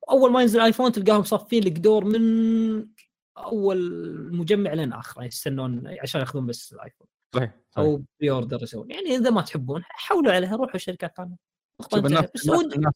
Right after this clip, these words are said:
Speaker 2: أكثر
Speaker 1: مم.
Speaker 2: شيء، أكثر ناس، شوف، أكثر الناس يشتكون، وهم، هم نفسهم، آه، أكثر الناس بعد اللي يدعمون الشركة.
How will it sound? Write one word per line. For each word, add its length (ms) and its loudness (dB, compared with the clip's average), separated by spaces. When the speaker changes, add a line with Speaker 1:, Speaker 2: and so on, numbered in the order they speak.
Speaker 2:
أكثر 220 -2
Speaker 1:
مم. 60 0
Speaker 2:
شيء، 280 0
أكثر 300 -6
ناس، 300 0
شوف، 260 -2
أكثر 300 0
الناس 260 0
يشتكون، 480 -2
وهم، 300 0
هم 200 0
نفسهم، 640 -2
آه، 640 -10
أكثر 400 0
الناس 260 2
بعد 240 2
اللي 120 0
يدعمون 380 0
الشركة. 460 -6